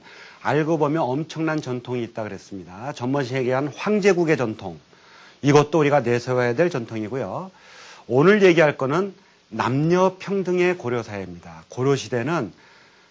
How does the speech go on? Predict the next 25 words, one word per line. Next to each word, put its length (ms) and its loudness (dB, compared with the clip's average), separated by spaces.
물론 240 -8
남녀 280 -2
평등이라는 480 -4
것도 220 -10
한계가 400 -6
있지만 680 -8
굳이 580 0
비교하자면, 920 -4
아, 480 -8
굉장히 400 -2
남녀 640 0
평등이 720 -4
되었던 480 -8
그런 180 -8
시대다. 500 -12
여러분, 240 6
그걸 200 2
이해하기 440 4
위해서 220 0
한번 480 0
우리나라 640 4
이 300 0
가족의 400 0
전통이 380 0
뭘까? 500 0